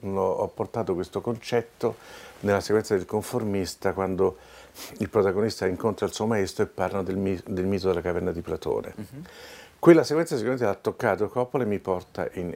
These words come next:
Speaker 1: in, eh, in, eh, in America a
Speaker 2: In America.
Speaker 1: fare, siamo andati nelle Filippine a girarlo, perché dentro di sé sapeva che c'era bisogno di questo tipo di cultura,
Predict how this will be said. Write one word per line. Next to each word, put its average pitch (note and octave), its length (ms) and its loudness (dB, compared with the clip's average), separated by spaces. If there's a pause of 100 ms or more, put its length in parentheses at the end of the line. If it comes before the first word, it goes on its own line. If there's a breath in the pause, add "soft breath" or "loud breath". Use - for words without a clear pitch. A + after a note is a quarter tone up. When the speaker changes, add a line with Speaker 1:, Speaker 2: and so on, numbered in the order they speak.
Speaker 1:
in, F2 180 -4
eh, D#2+ 360 -2
in, F2 180 -2
eh, D#2+ 400 -2
in F#2+ 140 -2
America G#2 260 2
a F#2+ 60 0
Speaker 2:
In F2+ 80 -10
America. F2+ 340 0
Speaker 1:
fare, D3 60 -10 (240 loud breath)
siamo F#2 240 0
andati F2+ 320 0 (240)
nelle E2+ 280 -2
Filippine F2 380 -2
a - 20 -4
girarlo, F#2+ 440 0 (380 loud breath)
perché A2 380 2
dentro C#3 280 4
di C3 120 -2
sé C#3+ 120 -4
sapeva A#2+ 320 -2
che G2+ 80 -2
c'era G#2 200 0
bisogno A#2 220 -2
di G#2 60 0
questo G2+ 360 -2
tipo C3 260 -2
di G2 120 -2
cultura, D#2+ 640 -2